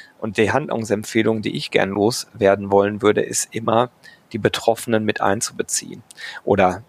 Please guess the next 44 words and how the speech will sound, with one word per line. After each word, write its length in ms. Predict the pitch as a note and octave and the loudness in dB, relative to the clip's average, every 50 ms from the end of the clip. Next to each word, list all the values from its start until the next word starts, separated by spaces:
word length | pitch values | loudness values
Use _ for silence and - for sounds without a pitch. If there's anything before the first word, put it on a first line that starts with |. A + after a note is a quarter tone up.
| _ | _
die, 260 | - G#2+ G#2 G#2 G#2+ - | -8 -6 -4 -4 -4 -6
die 200 | - G#2+ G#2 G2+ | -6 -6 -2 0
wirklich 380 | G#2+ - - A2 G2+ - - | 0 0 0 0 -2 -2 -2
Ahnung 260 | G2+ A2 G#2+ F#2+ F#2 | 0 0 0 0 0
davon 320 | E2+ F2 E2+ - - - E2+ | -2 -2 -2 -2 -4 -4 -2
haben. 140 | F2+ F#2 F#2+ | -2 -2 0
Das 180 | G2+ G2 - | -2 -2 0
gilt 180 | - D3 D#3 - | 2 2 2 2
übrigens 300 | - - C#3 A#2+ A#2 - | 2 2 2 2 0 -2
für 140 | - - - | 0 0 2
alle 200 | - D#3+ E3 - | 2 2 0 -2
Themen, 380 | - - - - - E3 - | -4 -6 -8 -8 -8 -6 -6
ne? 140 | - - F3 - _ _ - - - _ _ | -6 -8 -8 -8 _ _ -20 -20 -20 _ _
Kannst 200 | - B2+ C3 B2+ | -8 -6 -2 2
auch 120 | C#3 A#2+ G#2+ | 2 2 2
sagen, 380 | G2+ A#2+ A#2+ B2+ B2+ B2+ C3 - | 4 4 4 4 4 2 -4 -10
ich 260 | - C3+ C3+ - - | -10 -10 -8 -4 -4
als 200 | A2+ A2 - - | -4 -4 -4 -4
Hetero-Mann 760 | A#2 C3 C#3 D#3 C3 C3+ C#3 C3 A#2+ A2+ A2 B2+ D3+ E3 E3+ - - - - - - _ - | -4 -4 -2 -2 0 0 0 2 2 2 0 0 -2 -6 -12 -14 -18 -20 -20 -20 -20 _ -4
hab 200 | - A#2 - - | -2 -2 0 2
gar 140 | C3+ C3 - | 2 2 2
kein 240 | - A#2+ B2+ A#2+ | 2 -2 -2 -2
Problem 480 | - - - B2 A2 G2+ A#2+ D#3 F#3 D#3+ | -4 -2 -2 -2 0 0 0 0 0 0
mit 140 | B2+ A2+ - | -2 -4 -6
unterschiedlicher 720 | - C#3 - - A2 G#2+ A2 - - - A2 - C3 A2+ | -6 -6 -2 0 0 0 0 -4 -10 -12 -6 -4 -2 -2
sexueller 640 | G#2 - A#2+ - - - - - - A2+ A2+ G#2 F#2 | -2 -4 -6 -8 -6 -2 -2 0 2 4 4 4 4
Orientierung, 640 | A#2 A2 A2+ G#2+ G#2 G2 - - C#3+ D3+ D3 C#3+ C3 | 2 0 0 0 -2 -4 -6 -4 -2 -2 -2 -2 -4
ich 120 | - - | -6 -10
bin 100 | - B2+ | -6 -2
ja 100 | A#2+ A#2 | 0 0
total 400 | A2+ - B2+ - - A2+ A2+ A2+ | 0 -2 -6 -6 -2 0 0 0
tolerant. 600 | - - A#2 G#2 G#2 G#2 B2 C3+ B2 G#2+ B2 - - - - - - - - _ _ _ - | 0 2 2 2 2 2 2 0 0 -2 -8 -10 -14 -20 -20 -20 -20 -20 -20 _ _ _ -6
Das 200 | - - A#2 C3 | -2 -2 0 0
ist 160 | D3+ B2+ - | -2 -4 -4
ein 60 | B2 | -4
erster 360 | - - A#2+ B2+ - - G#2 F#2+ | -2 0 0 0 0 0 0 0
Schritt, 360 | - - - D#3+ - - - - | -2 -2 -2 -2 -4 -4 -2 -2
aber 360 | G2 G2+ G#2 G#2 G2+ G#2+ - _ - - - - _ _ | 0 2 2 2 2 0 -2 _ -16 -20 -20 -20 _ _
eigentlich 320 | - - A2+ B2 C3 C3 A#2 | -4 -4 -2 -2 -4 -6 -8
musst 220 | C3 C#3+ - - | -8 -6 -6 -4
du 40 | C3 | -4
mit 160 | B2+ B2+ - | -2 -2 2
Leuten 260 | A#2+ A#2 A#2 - - | 4 4 4 2 0
sprechen, 520 | - - - - A#2 A2+ - - A#2+ A#2 | -4 -4 -2 0 -2 0 -2 -4 -8 -10